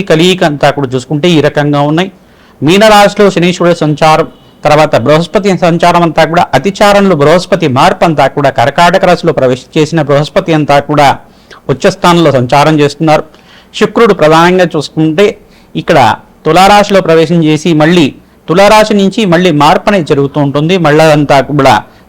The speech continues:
ప్రధానంగా చూసుకుంటే శుక్రుడంతా కూడా మార్పు తులారాశిలో ప్రవేశం చేయడం వల్ల విపరీత రాజయోగాలు తీస్తూ ఉంటాయి. ఇక్కడ చూసుకుంటే రాహు అంతా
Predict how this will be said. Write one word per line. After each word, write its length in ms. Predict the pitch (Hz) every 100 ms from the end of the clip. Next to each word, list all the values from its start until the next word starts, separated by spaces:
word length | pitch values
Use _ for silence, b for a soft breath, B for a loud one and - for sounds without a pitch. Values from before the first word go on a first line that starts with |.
| 131
ప్రధానంగా 400 | 147 185 196 185
చూసుకుంటే 380 | 175 156 170 156 156
శుక్రుడంతా 520 | 165 196 202 190 170 160
కూడా 140 | 165 160 151
మార్పు 240 | 156 - 139
తులారాశిలో 480 | 151 160 170 160 160 135
ప్రవేశం 300 | 135 143 147
చేయడం 260 | 139 135 135
వల్ల 160 | 131 135 127 -
విపరీత 360 | 127 123 147 143 139
రాజయోగాలు 600 | 135 135 139 143 143 135 123
తీస్తూ 300 | 139 127 - 139
ఉంటాయి. 240 | 143 160 190 - B B B 170
ఇక్కడ 160 | 185 180
చూసుకుంటే 480 | 180 175 180 170 165 127 - - - 123
రాహు 320 | 151 190 208 202
అంతా 200 | 175 160